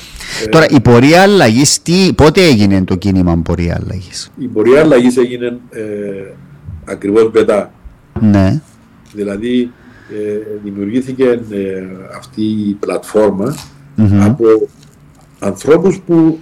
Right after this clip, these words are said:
Speaker 1: έχουν περάσει, ε, από διάφορες τέτοιες, ε, καταστάσεις.
Speaker 2: Μμμ.
Speaker 1: Ε, και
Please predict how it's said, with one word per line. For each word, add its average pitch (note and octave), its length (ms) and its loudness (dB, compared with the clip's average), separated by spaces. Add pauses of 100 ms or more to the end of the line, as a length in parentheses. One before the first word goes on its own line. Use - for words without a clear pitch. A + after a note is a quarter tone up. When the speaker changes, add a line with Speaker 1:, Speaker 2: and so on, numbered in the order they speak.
Speaker 1:
έχουν D#3 680 -2
περάσει, D3+ 440 0 (240)
ε, C3 720 -10
από A#2 180 -14
διάφορες A#2+ 640 0 (440)
τέτοιες, A2 600 -2
ε, F#2+ 760 -8
καταστάσεις. G#2+ 760 -4 (400)
Speaker 2:
Μμμ. A2 220 2
Speaker 1:
Ε, A#2 120 -2 (320)
και B3 400 0